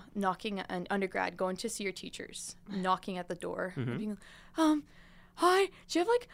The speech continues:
Speaker 1: a second?" And then they go, like, "Yeah, sure." And then they invite you, they sit down, and then you tell them that you don't know what you wanna do after your degree. And they always encourage you to, if you're a good student and you have shown, um, enthusiasm for the material, they'll be like, "Oh, you should check out these grad schools." And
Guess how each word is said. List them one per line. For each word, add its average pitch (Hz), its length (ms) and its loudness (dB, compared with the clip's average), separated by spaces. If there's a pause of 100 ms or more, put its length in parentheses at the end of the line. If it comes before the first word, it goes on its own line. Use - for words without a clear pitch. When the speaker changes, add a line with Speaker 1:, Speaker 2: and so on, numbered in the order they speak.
(140)
Speaker 1:
a 392 80 4
second?" 269 540 0
And 214 120 4
then 214 140 4
they 196 140 2
go, 202 160 0
like, 196 200 -8
"Yeah, 311 180 2
sure." 330 320 4
And 214 140 6
then 208 140 2
they 185 200 0
invite 196 260 2
you, 196 200 2
they 185 60 -4
sit 190 220 -2
down, 180 260 0
and 185 100 -2
then 180 120 -4
you 180 100 -4
tell 196 220 0
them 180 140 -2
that 175 120 -2
you 190 80 -6
don't 175 160 -4
know 170 80 -4
what 170 160 -6
you 170 60 -6
wanna 175 160 -6
do - 100 -12
after - 220 -12
your - 100 -12
degree. - 360 -16 (100)
And 190 100 -2
they 185 80 0
always 180 240 4
encourage 190 380 -4
you 190 80 -4
to, 170 440 -6
if 165 140 -8
you're 185 160 0
a 175 40 0
good 226 160 4
student 208 400 0
and 185 140 -4
you 175 440 -2
have 180 120 0
shown, 180 480 -4
um, 165 460 0 (300)
enthusiasm 208 580 6
for 190 120 -6
the 180 60 -4
material, 202 420 0
they'll 185 100 -2
be 190 120 -4
like, 196 200 2
"Oh, 294 120 6
you 175 160 -6
should 202 200 -8
check - 200 -10
out - 120 -10
these 208 120 -6
grad 277 260 0
schools." 175 280 -6
And 185 240 0